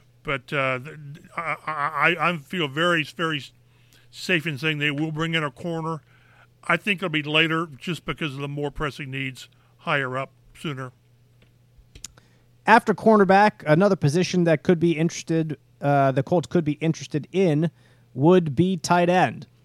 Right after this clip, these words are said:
Speaker 2: And I think this points back to several things. Uh, that the past couple off seasons, the Colts have went out and signed a tight end like an Eric Ebron or a Trey Burton,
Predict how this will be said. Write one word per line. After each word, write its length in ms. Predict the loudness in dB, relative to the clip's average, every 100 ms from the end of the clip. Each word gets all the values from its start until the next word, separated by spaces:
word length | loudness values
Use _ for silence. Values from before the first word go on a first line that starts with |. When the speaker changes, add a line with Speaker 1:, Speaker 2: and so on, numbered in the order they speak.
| _ _ -6
Speaker 2:
And 260 | 0 4
I 60 | 4
think 220 | 4 2
this 180 | 2 0
points 320 | 2 0 2
back 320 | 2 2 2 0
to 140 | -2
several 440 | 4 4 4 0
things. 460 | -2 -10 -14 -16 -18 _ _ _ -8
Uh, 460 | -4 -2 0 0
that 160 | 2 0
the 60 | 4
past 280 | 4 4
couple 220 | 4 4 6
off 240 | 4 4
seasons, 420 | 4 4 2 0
the 80 | -4
Colts 240 | -4 -4
have 100 | 0
went 140 | 2 4
out 140 | 4
and 100 | 2
signed 320 | 2 2 2
a 40 | 0
tight 260 | 0 0
end 200 | -2 -2
like 160 | 0 0
an 120 | 0
Eric 280 | 2 2 2
Ebron 460 | -2 -2 0 0 -2
or 100 | -4
a 40 |
Trey 260 | 0 0 0
Burton, 400 | -2 -8 -12